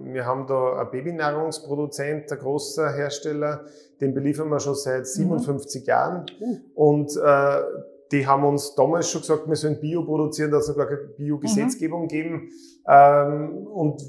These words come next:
Speaker 1: wir sind auch einer der größten Bioproduzenten in Österreich,
Speaker 2: Mhm.
Speaker 1: zusätzlich.
Speaker 2: Mhm.
Speaker 1: Äh, und ich wollte absichtlich nicht so nahe an Bio herangehen,
Speaker 2: Ja.
Speaker 1: wie es vielleicht sie N G Os wünschen würden oder, oder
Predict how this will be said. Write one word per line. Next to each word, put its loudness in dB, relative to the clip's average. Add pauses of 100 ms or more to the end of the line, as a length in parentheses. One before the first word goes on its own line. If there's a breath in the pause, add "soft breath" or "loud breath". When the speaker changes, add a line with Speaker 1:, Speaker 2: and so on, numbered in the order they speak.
Speaker 1:
wir -2
sind 0
auch 6
einer 2
der 2
größten -4
Bioproduzenten 0
in -10
Österreich, -12
Speaker 2:
Mhm. -2
Speaker 1:
zusätzlich. -4
Speaker 2:
Mhm. -4 (400 loud breath)
Speaker 1:
Äh, 10 (880)
und 4 (1300)
ich -6
wollte 6
absichtlich 0 (360)
nicht 0
so -6
nahe 4
an -4
Bio -2
herangehen, -4
Speaker 2:
Ja. -8
Speaker 1:
wie -4
es -6
vielleicht -4
sie -10
N -8
G -10
Os -6
wünschen -6
würden 2
oder, 0
oder -4